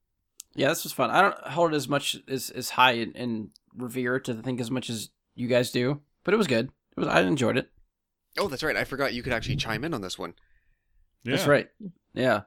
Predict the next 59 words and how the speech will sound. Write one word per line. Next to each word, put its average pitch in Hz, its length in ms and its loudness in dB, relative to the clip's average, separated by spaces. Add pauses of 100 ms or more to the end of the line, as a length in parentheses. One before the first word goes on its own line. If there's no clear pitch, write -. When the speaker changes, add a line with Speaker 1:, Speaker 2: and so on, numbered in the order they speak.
(120)
Speaker 3:
That's - 180 -6
true. 147 220 -2
Speaker 1:
We, 131 120 6
we 131 140 6
did 147 220 8
the, 143 180 12
we 139 80 6
did 143 160 4
the 139 80 4
first 151 280 4
one. 151 200 4
We 131 100 2
did. 127 140 2
Speaker 2:
Yeah. 156 160 4
Speaker 1:
I 135 40 6 (200)
went 120 140 0
and 135 60 -2
saw 151 120 6
this 135 160 2
in 156 120 4
the 143 60 6
theater 151 360 6
with 104 160 -6
you 101 80 -8
guys. 92 260 -6
Speaker 3:
You 101 80 -8
did. 147 160 2
Speaker 2:
That 110 80 2
is, 113 160 -6
that 117 140 0
is 123 120 -4
right. 135 360 -2 (1160)
And 110 240 -2
if, 110 240 -4
if 110 200 -2 (180)
it 117 180 -6
was 107 360 -6 (340)
passable, 135 480 2
I'm 127 80 4
assuming 120 280 2
it 110 60 -4
didn't 104 160 0
make 101 140 0
your 95 120 -2
list 98 200 2
anywhere. 80 320 -4 (1040)
Speaker 1:
It - 140 4
did 143 100 2
not. 104 240 4
Speaker 2:
But, - 100 4
Speaker 1:
No. 107 160 2 (280)
Speaker 2:
<laughs> - 260 -14
but, 110 280 6
uh, 104 240 6
Speaker 1:
So 175 220 10
it 196 60 10
was, 170 140 6
it 175 100 2
was 143 180 2